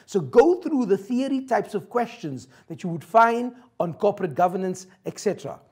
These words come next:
Stock valuation, remember, that could appear as an adjustment in paper one, or it could appear as a standalone question in paper two. But yes,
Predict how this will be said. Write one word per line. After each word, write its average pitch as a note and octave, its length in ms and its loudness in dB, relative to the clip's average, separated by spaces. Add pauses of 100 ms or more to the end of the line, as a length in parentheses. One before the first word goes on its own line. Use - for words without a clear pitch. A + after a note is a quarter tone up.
(460)
Stock - 380 0
valuation, A3 640 4 (420)
remember, A#3 560 2 (160)
that F#3 520 -2 (480)
could F#4 180 6
appear C4 480 2
as G#3 300 4
an A#3 160 0
adjustment G#3 920 -2 (280)
in A3+ 220 0
paper G#3+ 340 2
one, D#3+ 360 0 (360)
or A3+ 340 8
it A#3 140 -6
could G#3 140 -2
appear A3 340 2
as F3+ 220 -4
a - 20 -6
standalone D4 720 0
question G#3+ 440 -4 (280)
in A3 200 -2
paper F#3 320 -4
two. A3 400 0 (140)
But E3+ 180 -8
yes, A3 340 2